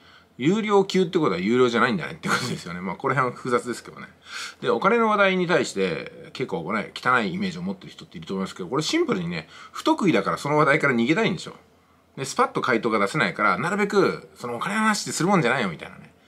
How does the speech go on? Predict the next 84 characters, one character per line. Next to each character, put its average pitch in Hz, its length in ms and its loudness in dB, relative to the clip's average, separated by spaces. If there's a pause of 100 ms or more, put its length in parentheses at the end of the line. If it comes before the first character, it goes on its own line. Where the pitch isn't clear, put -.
(140)
回 190 200 0
答 190 80 4
持 190 100 4
っ - 20 4
て 139 120 -2
な 92 100 0
い 82 60 -6
か 90 80 -6
ら、 85 180 -4
自 113 120 -8
信 165 120 2
持 160 80 4
っ - 40 2
て - 60 -12
答 101 200 -4
え - 20 2
ら 98 80 2
れ 98 60 -2
な 80 80 -6
い - 40 -16
か - 80 -14
ら、 65 260 -12 (100)
そ 131 140 -12
こ 143 120 -6
の 143 60 -2
問 139 160 -4
題 131 100 0
は 127 40 -2
避 175 100 -4
け 170 100 0
て - 60 -8
る - 80 -12
ん - 60 -18
で - 40 -20
す - 60 -20
よ。 - 80 -20 (1200)
う - 20 -12
ん、 92 40 -8
だ 143 80 0
か 143 80 4
ら - 40 2
そ 113 140 0
の、 107 200 -2 (400)
モ 147 140 -2
テ 320 120 2
な 311 120 4
い 117 40 0
人 98 140 -6
が 87 80 -4
ね、 95 180 -4
モ 139 160 2
テ 240 100 2
る 170 80 4
方 104 180 0
法 98 100 0
で 98 60 0
盛 101 180 0
り 117 80 4
上 117 60 4
が 120 80 6
っ 120 60 -2
て - 300 -12
る、 104 420 2
そ - 120 -6
の 92 280 -4
グ 107 140 -2
ル 127 100 4
ー - 20 -8
プ 95 100 -8
に 185 100 -4
入 190 200 2
り 185 80 0
に 185 120 2
く 175 120 0
い 87 100 0
原 104 120 -2
理 92 140 0
じ 76 60 -10
ゃ 78 40 -8
な 82 60 -8
い - 20 -14
で - 80 -18
す - 40 -20
か。 - 120 -12